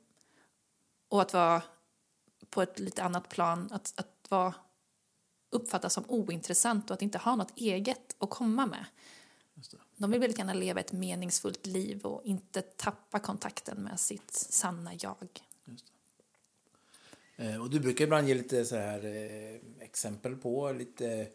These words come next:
Speaker 2: eh, vad ska jag säga, gissningar på kändisar som du tror är olika strategier.
Speaker 1: Ja.
Speaker 2: Och vilka är nummer fyra,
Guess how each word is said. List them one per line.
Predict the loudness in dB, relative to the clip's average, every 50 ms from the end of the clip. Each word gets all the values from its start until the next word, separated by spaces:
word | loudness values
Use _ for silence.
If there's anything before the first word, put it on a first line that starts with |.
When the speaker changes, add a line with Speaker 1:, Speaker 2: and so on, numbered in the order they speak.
| -20 -20 -20 _ _ _ _ _ _
Speaker 2:
eh, | -8 -6 -6 -4 -6 -6
vad | -6 -6
ska | -6 -6
jag | -4
säga, | -6 -6 -2
gissningar | -2 0 2 2 2 2 2 0 0 -2
på | -2 -2 0
kändisar | 2 2 2 2 0 0 -2 -2 -4 -6 -10 -16 _
som | -14 -10 -8 -6
du | -6 -6
tror | -8 -8 -6 -6 -4 -4 -6 -8 -10 -20 -20 _ _ _ _ _
är | -10 -8 -8 -8 -8 -10 -10 -6 -6
olika | -6 -4 -4 -6
strategier. | -8 -8 -8 -8 -8 -8 -8 -10 -14 -18 _ _ _ _ _ _ _ _ _ _ _ 0 4
Speaker 1:
Ja. | 4 6 6 4 2 -2
Speaker 2:
Och | -6 -8
vilka | -4 0 2 2 2
är | 2
nummer | 2 -2 -2
fyra, | -2 0 0 0 0 -2 -4